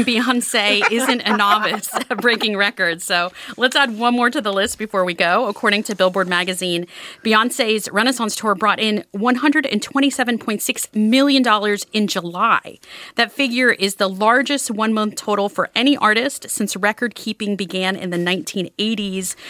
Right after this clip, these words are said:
with two more months to go for the tour. Billboard anticipates that Beyonce's total will surpass the half billion dollar mark. Category Bay.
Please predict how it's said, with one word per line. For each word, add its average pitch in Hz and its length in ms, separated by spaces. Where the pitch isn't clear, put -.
with 214 200
two 381 300
more 349 140
months 190 260
to 190 100
go 160 140
for 160 140
the 151 100
tour. - 400
Billboard 208 400
anticipates 202 720
that 175 180
Beyonce's 214 600
total 190 420
will 190 140
surpass 214 760
the 180 140
half 285 560
billion 240 380
dollar 165 260
mark. - 320
Category 190 800
Bay. - 340